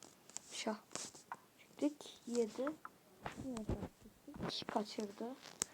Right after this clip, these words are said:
Evet, şimdi gittim at yedim. At daha önemli biraz. Gittim bunu yedim. Yani kolay seviye olduğu için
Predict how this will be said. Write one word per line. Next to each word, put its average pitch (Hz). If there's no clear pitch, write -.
Evet, -
şimdi 233
gittim 233
at 240
yedim. 226
At 214
daha 226
önemli 202
biraz. -
Gittim -
bunu 254
yedim. 240
Yani 262
kolay 302
seviye 277
olduğu 262
için 269